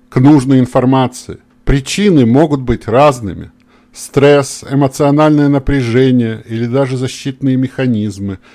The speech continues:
подавляющие болезненные или тревожные воспоминания. Это вызывает осознание хрупкости и капризности памяти,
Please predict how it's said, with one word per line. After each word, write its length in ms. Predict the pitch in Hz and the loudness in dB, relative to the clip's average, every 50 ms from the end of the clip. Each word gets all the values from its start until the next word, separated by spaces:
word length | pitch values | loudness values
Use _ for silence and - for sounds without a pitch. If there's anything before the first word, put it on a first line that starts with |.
| _ _ _ _ | _ _ _ _
подавляющие 800 | - 117 107 127 117 123 135 135 131 127 123 - - 131 120 | -2 0 2 2 2 4 4 4 2 2 0 -4 -4 -4 -4
болезненные 760 | 113 101 117 113 113 120 131 135 123 127 131 120 120 120 113 | -2 0 -2 -2 0 -2 -2 -4 -2 -2 -2 0 0 0 -2
или 140 | 113 113 113 | -2 -4 -6
тревожные 600 | 101 - 113 113 104 113 120 117 107 113 120 113 | -6 -6 -8 -6 -4 -2 -4 -4 -4 -4 -4 -4
воспоминания. 800 | 110 110 104 - - 117 110 113 113 113 117 113 104 90 82 82 - _ _ _ _ _ _ _ - | -4 -4 -6 -6 -6 -6 -4 -4 -2 -2 -2 -4 -4 -6 -8 -12 -16 _ _ _ _ _ _ _ -6
Это 240 | 143 139 - 170 160 | -6 -2 -2 0 0
вызывает 600 | 156 143 151 156 151 160 156 156 156 151 - - _ | 0 0 0 2 2 4 4 4 2 0 -2 -6 _
осознание 920 | - 123 - - - - 139 117 113 120 131 139 147 147 147 143 139 139 127 | -6 -6 -6 -6 -4 -4 -4 -2 -2 0 0 2 2 2 2 0 0 0 -2
хрупкости 760 | - - - 139 170 170 - - 127 107 - - - - 110 | -4 -6 -4 -4 -4 -4 -6 -6 -8 -8 -8 -10 -12 -10 -10
и 60 | 98 | -8
капризности 800 | - - 113 - - 120 135 143 123 123 127 120 - - - 123 | -8 -8 -6 -4 -2 -2 -2 -4 -6 -6 -6 -8 -8 -8 -12 -10
памяти, 600 | 123 - 131 127 127 117 104 87 - _ - | -6 -2 -2 0 0 -2 -4 -6 -8 _ -20